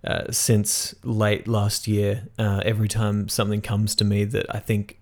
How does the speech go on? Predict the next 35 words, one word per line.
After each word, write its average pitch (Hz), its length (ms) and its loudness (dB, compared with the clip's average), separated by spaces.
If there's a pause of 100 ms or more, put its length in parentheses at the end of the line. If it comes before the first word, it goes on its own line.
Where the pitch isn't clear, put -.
needs 110 320 0
development, 107 760 0
and, 104 280 0
and 107 200 0
I - 120 -2
think 120 240 2
those 107 200 2
notes 104 300 2
are 104 80 2
up 104 120 -4
to 101 260 -2
almost 101 480 -4
ten 104 240 0
thousand 104 400 -2
words 104 280 -2
now, - 200 -4
which 107 260 -2
is 104 140 0
horrifying 120 520 2
because 107 280 0
I've 104 100 0
got - 220 -2
so 120 240 4
much 120 240 2
that 113 140 4
I've 107 120 2
got 113 80 4
to 107 80 2
go 104 160 2
back 104 280 0
through 113 320 0 (240)
<laughs> - 260 -10
and 139 180 6
figure 123 400 4
out 107 260 0